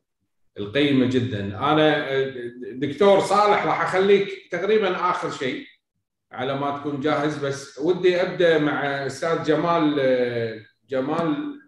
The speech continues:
جمال بنون، آه، رئيس تحرير ميكس اف ام،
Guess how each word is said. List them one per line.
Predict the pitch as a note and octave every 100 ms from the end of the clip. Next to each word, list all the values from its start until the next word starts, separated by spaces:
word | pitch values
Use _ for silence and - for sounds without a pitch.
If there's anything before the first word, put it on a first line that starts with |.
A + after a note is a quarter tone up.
| _ _ _ _ - -
جمال | A2+ C3 D3+ D#3
بنون، | C#3+ D3 F3 A#3 G#3 - _ _ _ _ _ _ _ _ _ _ _ _ _ _
آه، | A2 A2+ A2+ A2+ A2+ A2+ A2+
رئيس | C3+ E3 E3
تحرير | D3+ C#3+ E3+ D#3+ C#3 C3 C3
ميكس | D3 -
اف | C3+ -
ام، | D3+ F#3 G#3+